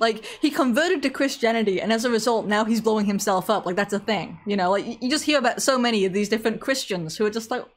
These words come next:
"Wow, you know, now that I've read some Bible, now I wanna go and blow myself up outside of a woman's hospital." Like, that happens. Um, no, seriously. <laughs>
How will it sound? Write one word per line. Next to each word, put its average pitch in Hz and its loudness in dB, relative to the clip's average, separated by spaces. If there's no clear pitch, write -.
"Wow, 247 2
you 254 -2
know, 220 4
now 233 4
that 311 2
I've 247 2
read 254 2
some 208 0
Bible, 240 0
now 247 2
I 269 2
wanna 247 2
go 226 2
and 214 2
blow 202 2
myself 196 0
up 214 0
outside 180 0
of 175 -2
a 180 0
woman's 175 -4
hospital." 233 -4
Like, - -10
that 247 0
happens. 175 -6
Um, 190 0
no, 240 0
seriously. 214 0
<laughs> - -20